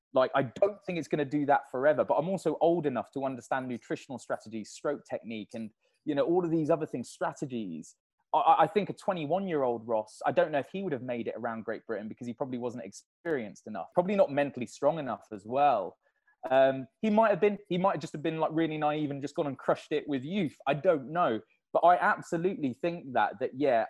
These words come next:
I, I, I, I'm, and I've said it on social media, I'm so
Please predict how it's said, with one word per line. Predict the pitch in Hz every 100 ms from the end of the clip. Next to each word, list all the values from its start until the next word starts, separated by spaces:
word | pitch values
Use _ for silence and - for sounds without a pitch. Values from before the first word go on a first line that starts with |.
| -
I, | 156 151 147 139 135 _ _ _ -
I, | 143
I, | 143 139 -
I'm, | 135 143 127
and | 135
I've | 123
said | - 147
it | 117 _
on | - 127 139
social | - 135 127
media, | 147 127
I'm | 117
so | - - 165